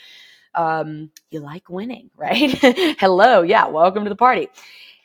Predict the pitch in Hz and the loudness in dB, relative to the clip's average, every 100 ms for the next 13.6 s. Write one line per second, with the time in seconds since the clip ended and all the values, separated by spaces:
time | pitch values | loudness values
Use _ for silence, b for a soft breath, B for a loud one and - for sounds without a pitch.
0 | _ _ _ _ - 233 247 339 381 285 | _ _ _ _ 2 2 4 0 0 -2
1 | 226 220 370 311 240 - 214 196 180 - | -4 -2 0 2 0 -2 2 2 2 2
2 | 175 196 277 226 - 147 - 180 196 190 | 2 2 -4 -6 -8 -12 -8 -8 -4 -4
3 | 175 151 147 180 202 151 147 147 151 147 | -6 -6 -6 -4 -4 -4 -4 -4 -4 -4
4 | 147 143 - 117 107 110 - 92 92 - | -4 -6 -10 -12 -10 -10 -12 -14 -12 -12
5 | 160 160 165 175 170 160 - 156 147 147 | -10 -6 -6 -4 -6 -10 -10 -6 -4 -6
6 | 147 - _ 190 233 247 240 254 320 - | -8 -12 _ -8 -6 -6 -6 -6 -6 -8
7 | - _ - 202 185 165 175 180 185 185 | -14 _ -18 -10 -8 -8 -6 -6 -6 -4
8 | 196 269 - - 175 180 - 175 180 165 | -4 -4 -6 -2 -2 -2 -2 0 0 -4
9 | 180 175 - 170 180 180 - 208 220 220 | -12 -10 -10 -10 -10 -12 -10 -2 -2 -2
10 | 185 180 170 170 - 165 160 - - - | -6 -10 -12 -14 -16 -18 -18 -18 -20 -18
11 | - 156 151 156 156 175 165 _ B B | -14 -12 -10 -8 -6 -6 -6 _ B B
12 | B - 247 247 - - - 208 - 220 | B 2 2 2 -6 -20 -20 -20 -16 -16
13 | - 415 359 285 262 240 | -10 -8 -6 -6 -8 -12